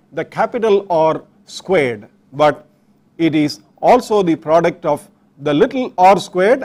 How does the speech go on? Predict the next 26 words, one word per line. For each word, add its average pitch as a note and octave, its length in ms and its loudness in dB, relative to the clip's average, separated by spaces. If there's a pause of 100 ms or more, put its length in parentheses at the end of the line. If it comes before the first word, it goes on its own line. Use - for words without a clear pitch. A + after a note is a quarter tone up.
and A3 260 0
the G#3+ 160 2
radial D#3 440 0
function D3 420 -14
squared. B2 340 -18 (840)
That C3+ 140 -10
is, B3+ 280 -6 (580)
it D#3 160 -4
is E3+ 100 -4
this G3 260 -6
part, - 280 -20 (880)
R F3+ 200 2
square, G3+ 520 -4 (1400)
capital G#3+ 520 0
R G3 400 4 (220)
and G#3 200 -4
a G#3 40 -6
capital C#3+ 500 -12
R. - 120 -20 (440)
Together G3 540 2 (220)
it D#3+ 120 -6
is D#3 140 -6
called D#3 320 -2
the G3+ 120 -2
radial F#3+ 640 0 (340)
probability C#3+ 840 -4